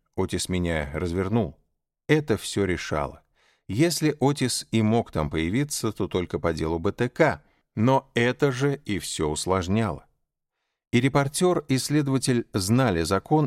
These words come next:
и просто выполняли свою работу. Журналисты имели право наблюдать за работой полиции, пока не мешали операции.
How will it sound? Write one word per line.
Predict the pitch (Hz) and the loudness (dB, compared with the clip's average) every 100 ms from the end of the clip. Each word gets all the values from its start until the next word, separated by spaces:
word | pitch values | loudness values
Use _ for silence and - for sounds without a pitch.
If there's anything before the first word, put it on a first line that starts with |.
| - | 0
и | 107 | 0
просто | 117 113 - 110 101 - | 2 0 2 2 2 0
выполняли | 98 113 110 95 85 82 85 | 0 2 2 2 2 2 0
свою | 82 85 82 | -2 -2 0
работу. | 80 76 71 - - _ _ _ _ _ _ - | 0 -4 -6 -10 -20 _ _ _ _ _ _ -4
Журналисты | 95 113 135 160 190 - 156 | 0 2 2 2 0 2 4
имели | 156 143 | 4 2
право | 135 143 131 123 - | 2 2 4 2 4
наблюдать | 117 123 120 120 135 95 | 4 4 2 4 4 2
за | 90 | 2
работой | 90 90 87 85 | 2 2 0 0
полиции, | 98 120 - 104 | 2 0 0 -2
пока | 95 95 92 87 | 0 0 2 2
не | 82 85 | 2 0
мешали | 90 - 85 | 0 0 0
операции. | 87 113 131 123 - - - | 0 0 0 0 -4 -12 -18